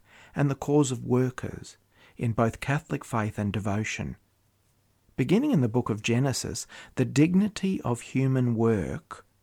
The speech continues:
has long been celebrated as participating in the creative work of God.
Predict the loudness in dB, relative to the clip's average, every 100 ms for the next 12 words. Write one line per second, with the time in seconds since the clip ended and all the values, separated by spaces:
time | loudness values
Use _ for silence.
0 | _ -6 -2 2 4 4 4 2 0 -2
1 | -2 -2 -2 -4 -4 -6 -8 -14 -20 -20
2 | -2 0 0 -4 -8 -2 -4 -4 -2 0
3 | 2 2 2 0 0 2 2 0 -4 -2
4 | 0 0 0 -6 -4 0 0 0 -2 -8